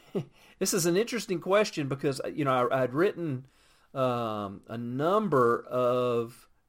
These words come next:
nonfiction books and then recently started writing fiction. I think I have seven nonfiction books, um, and now I've got two novels out and a couple more coming.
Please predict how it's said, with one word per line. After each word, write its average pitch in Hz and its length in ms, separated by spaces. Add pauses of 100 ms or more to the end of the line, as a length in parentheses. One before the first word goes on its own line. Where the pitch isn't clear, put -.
(480)
nonfiction 135 880
books 98 320
and 113 140
then 104 120
recently 120 440
started 113 300
writing 104 220
fiction. 104 260
I - 20
think 123 140
I 123 40
have 113 160
seven 123 500
nonfiction 113 720
books, 90 420 (640)
um, 98 320
and 95 100
now 107 200
I've 98 320
got - 200
two 127 160
novels 104 420
out 98 240
and - 60
a - 60
couple 101 260
more 95 180
coming. 101 300